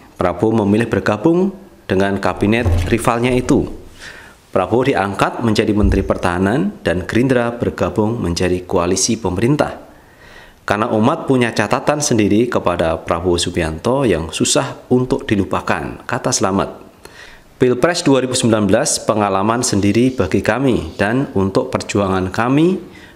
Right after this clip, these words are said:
ke depan. Prabowo juga sudah finish, biarkan saat ini Prabowo Subianto menikmati dan menyelesaikan tugasnya sebagai Menteri Pertahanan."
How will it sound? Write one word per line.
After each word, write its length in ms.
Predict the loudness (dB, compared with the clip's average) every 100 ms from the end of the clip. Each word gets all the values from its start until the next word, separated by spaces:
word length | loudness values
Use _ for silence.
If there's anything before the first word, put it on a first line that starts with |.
| -2
ke 160 | 0 2
depan. 560 | 0 0 -2 -4 -8 -4
Prabowo 440 | -4 0 0 0 0
juga 560 | -2 2 2 2 0
sudah 240 | 0 0 0
finish, 720 | 2 2 2 0 -4 -6 -12 -20 -16 -2
biarkan 520 | -2 0 -2 0 -2
saat 200 | -2 -2 0
ini 400 | 2 2 2 0
Prabowo 480 | 0 -2 0 0 0
Subianto 560 | 0 0 0 0 0
menikmati 800 | 0 0 0 -2 0 0 0 -2
dan 240 | -2 -2 0
menyelesaikan 560 | 2 2 0 0 -2
tugasnya 560 | -2 -2 -2 -2 -2 0
sebagai 640 | -2 0 -2 -2 -2 -2
Menteri 400 | -4 -4 0 0
Pertahanan." 800 | -2 -4 -8 -6 -8 -8 -10 -10